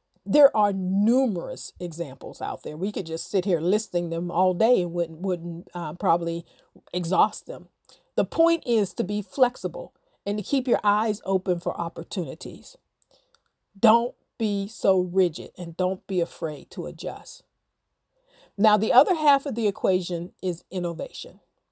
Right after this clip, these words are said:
Innovation comes from the Latin root word innovare, which means to make new or refresh. Innovation takes a good thing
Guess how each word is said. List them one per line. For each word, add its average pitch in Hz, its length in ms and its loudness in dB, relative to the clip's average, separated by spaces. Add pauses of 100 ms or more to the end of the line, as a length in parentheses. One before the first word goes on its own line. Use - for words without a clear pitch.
(440)
Innovation 277 640 8
comes 220 320 -6
from 190 180 -4
the 175 140 -4
Latin 185 560 -2
root 214 260 -4
word 160 460 -6 (220)
innovare, 175 720 0 (400)
which 214 260 0
means 214 540 2
to 196 100 0
make 185 320 0
new 190 640 0
or 185 160 0
refresh. 165 640 -6 (720)
Innovation 262 640 6
takes 262 360 0
a 170 180 -8
good 170 400 -6
thing 165 380 -2